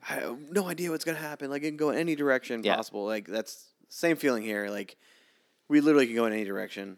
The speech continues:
Speaker 1: Um, I, I, honestly, I, I have no idea. I really don't.
Speaker 2: Yeah. I mean, I think the biggest thing is I think we're gonna get maybe another, maybe
Speaker 1: Personality.
Speaker 2: another ten minutes inside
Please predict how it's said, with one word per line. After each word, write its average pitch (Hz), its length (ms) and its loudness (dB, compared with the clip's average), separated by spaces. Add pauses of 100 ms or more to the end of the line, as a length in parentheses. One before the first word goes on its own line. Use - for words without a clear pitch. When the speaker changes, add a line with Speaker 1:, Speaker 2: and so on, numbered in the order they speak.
(140)
Speaker 1:
Um, 104 680 -6 (520)
I, - 160 -10 (160)
I, 50 80 -14 (240)
honestly, 117 380 0
I, 117 240 0
I 147 40 0
have 131 120 0
no 110 100 0
idea. 120 320 0 (400)
I - 60 -6
really 123 240 2
don't. 120 240 -2 (260)
Speaker 2:
Yeah. 120 140 -2 (720)
I 131 60 4
mean, 143 180 2
I 131 100 6
think 147 160 -4
the 135 80 4
biggest 127 300 2
thing 127 180 0
is 113 220 0
I 107 80 0
think 113 140 -6
we're 107 100 -6
gonna 107 140 -4
get 104 120 -2
maybe 113 540 2
another, 98 480 0 (680)
maybe 117 280 -2 (100)
Speaker 1:
Personality. 123 160 2
Speaker 2:
another 113 260 0
ten 117 360 0
minutes 110 580 -4
inside 104 880 0